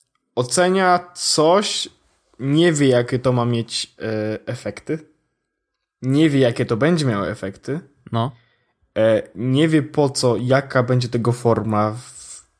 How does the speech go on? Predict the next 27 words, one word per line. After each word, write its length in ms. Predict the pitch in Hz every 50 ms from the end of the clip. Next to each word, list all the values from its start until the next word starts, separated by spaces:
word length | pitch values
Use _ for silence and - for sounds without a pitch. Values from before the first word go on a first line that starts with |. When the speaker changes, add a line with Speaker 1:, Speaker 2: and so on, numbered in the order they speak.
| _ _ _ _ _ -
Speaker 1:
jutro. 680 | 131 131 131 147 180 190 190 - - 107 107 117 127 - - - _ _ _ _
Speaker 2:
<laughs> 320 | _ - - 107 101 107
Oni 220 | 120 117 117 110
sami 320 | 107 - - 120 120 120 117
nie 100 | 117 113
wiedzą, 340 | 113 113 107 110 113 151 185 -
by 120 | 123 113 107
the 60 | 147
Speaker 1:
Oni 60 | 160
Speaker 2:
way. 60 | 196 196
Speaker 1:
sami 200 | - 285 220 202
nie 100 | 180 151
wiedzą, 300 | 143 120 127 123 117 123
Speaker 2:
No. 100 | 127 127 123
Speaker 1:
a, 280 | 127 - - - -
ale 280 | - - 143 156 160 156
Przemek 440 | 160 - - - 202 190 185 185 -
Pająk 260 | 180 175 170 170 -
oczywiście 440 | - 139 - 160 160 160 - - 147
jest 240 | 143 143 - - - _
specjalistą 800 | - - - - - 170 170 165 - 170 151 143 135 - 123 120
od 100 | 139 -
wszystkiego, 560 | - - 160 - - 123 113 117 131 156 190 196 - - -
Speaker 2:
Mhm. 300 | 123 113 110 104 104 104
Speaker 1:
od, 360 | 104 131 131 127 127 - - - 131 123 123
e, 40 | 123
technoblogosfery, 1200 | 120 151 143 135 - 151 135 123 117 127 127 113 120 113 - - - 113 113 123 156 190 208 -